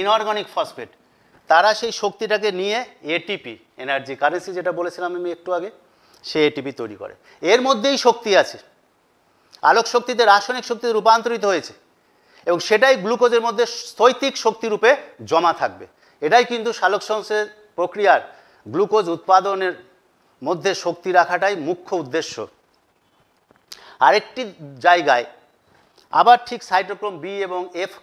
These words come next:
কমপ্লেক্সের জায়গায় এই ইলেকট্রন ট্রান্সফার যখন হয়, আরেকটি বাহককে যখন ইলেকট্রনগুলো দেয়, তখন adenosine diphosphate এবং আইপি এসে সেই শক্তিগুলোকে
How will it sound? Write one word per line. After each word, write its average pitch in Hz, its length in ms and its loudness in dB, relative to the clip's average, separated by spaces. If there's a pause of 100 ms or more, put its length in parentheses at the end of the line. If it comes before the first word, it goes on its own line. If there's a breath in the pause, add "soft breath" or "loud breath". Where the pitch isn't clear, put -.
কমপ্লেক্সের 180 640 -4
জায়গায় 135 360 4 (800 soft breath)
এই 175 80 4 (200)
ইলেকট্রন 208 400 -2 (100)
ট্রান্সফার 185 420 4 (100)
যখন 180 280 0
হয়, 127 180 2 (960)
আরেকটি 196 300 4 (120)
বাহককে 208 320 2 (100)
যখন 202 160 -6 (100)
ইলেকট্রনগুলো 190 520 -4 (140)
দেয়, 151 240 6 (600 soft breath)
তখন 196 260 4 (320)
adenosine 175 460 -4 (280)
diphosphate 180 600 0
এবং 160 100 -4 (180)
আইপি 160 260 -2 (500)
এসে 196 180 -4 (100)
সেই 175 220 -4
শক্তিগুলোকে 160 560 -6